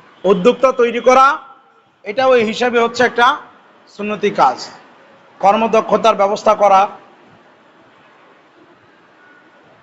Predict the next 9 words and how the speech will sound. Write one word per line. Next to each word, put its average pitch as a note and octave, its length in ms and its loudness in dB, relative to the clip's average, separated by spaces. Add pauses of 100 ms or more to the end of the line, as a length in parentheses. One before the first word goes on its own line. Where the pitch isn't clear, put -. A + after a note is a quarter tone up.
(140)
বিশেষ G3+ 300 0
করে B3 520 2 (2000)
মা F#3 160 4
বোনেরা A#3 380 -2
যারা A3+ 220 2
আছে A3 300 -2 (800)
তারা G#3 220 2
নিজের A3+ 300 0
ঘরে, G#3+ 500 0